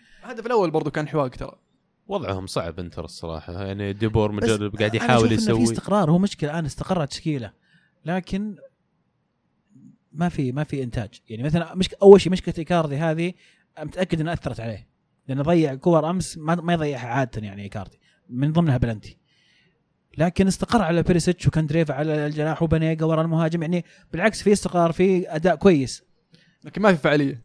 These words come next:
Speaker 3: ما في فعالية.
Speaker 1: أو أكيد،
Speaker 3: ت-،
Speaker 1: أكيد،
Speaker 3: تكتيك؟
Speaker 1: أكيد بيأثر عليه الضغط هذا. إذا، إذا أنت تلعب مع الفريق والفريق، الفريق ي-، يشجع ضدك أنت شخصيًا،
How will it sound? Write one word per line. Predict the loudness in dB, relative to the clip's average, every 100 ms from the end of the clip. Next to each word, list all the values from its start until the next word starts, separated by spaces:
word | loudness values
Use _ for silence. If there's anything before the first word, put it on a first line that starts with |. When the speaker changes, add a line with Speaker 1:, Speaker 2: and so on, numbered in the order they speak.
| _
Speaker 3:
ما | -14
في | -10
فعالية. | -10 -10 -14 -20 _ _ _ _ _ -8
Speaker 1:
أو | -2
أكيد، | 0 0 0
Speaker 3:
ت-، |
Speaker 1:
أكيد، | 0 0 2
Speaker 3:
تكتيك؟ | 0 -2
Speaker 1:
أكيد | -2 -2 0
بيأثر | 0 0 -2
عليه | 0 0
الضغط | 2 -2 -4
هذا. | -6 -6 -6
إذا، | -4 -2
إذا | -2
أنت | -4 -2
تلعب | 0 -2
مع | -4
الفريق | -2 -2 -2
والفريق، | -4 -6 -8 -8 -10
الفريق | -6 -6 -4
ي-، | -8 -10 -10 -10 -12 -12 -14 -16 _ _ _ -16 -14 -12 -12 -2
يشجع | 0 2 2
ضدك | 2 2 0 -2
أنت | -2
شخصيًا، | -4 -4 -2 0